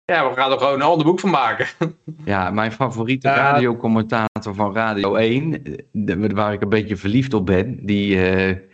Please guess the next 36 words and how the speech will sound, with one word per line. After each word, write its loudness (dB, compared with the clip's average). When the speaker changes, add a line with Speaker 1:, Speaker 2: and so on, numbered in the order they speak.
Speaker 2:
ik -12
weet 0
niet 0
hoe 2
ze 0
heet... 0
Dekwits 0
of -2
zoiets, 0
die 2
vrouw... -4
die 4
had 2
er 2
een 2
Speaker 3:
Mhm. 4
Speaker 2:
heel 2
leuk 2
stukje 0
over 2
geschreven. -2
En 2
die 2
concludeerde 0
dat, -2
eh, 0
de 2
woorden 2
die 4
in 4
Roald 2
Dahl 0
als 0
beledigend 2
werden 0
ervaren... -2